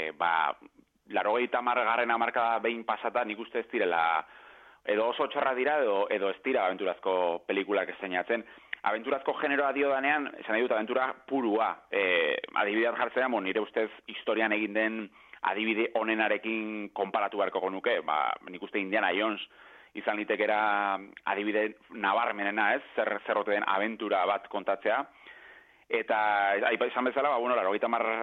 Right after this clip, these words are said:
hamarkadatik ona, ba, nik uste ez duela, ez dagoela abenturazko generorik. E, Pixar izan liteke igual,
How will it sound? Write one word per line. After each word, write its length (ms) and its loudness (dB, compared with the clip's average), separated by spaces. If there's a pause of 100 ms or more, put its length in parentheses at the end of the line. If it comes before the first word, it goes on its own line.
(140)
hamarkadatik 720 0
ona, 240 2
ba, 80 2
nik 160 -4
uste 240 -2
ez 80 -10
duela, 300 2 (840)
ez 160 -10
dagoela 320 2 (220)
abenturazko 580 -2
generorik. 540 0 (500)
E, 400 2 (100)
Pixar 400 -2
izan 220 -2
liteke 320 0
igual, 300 0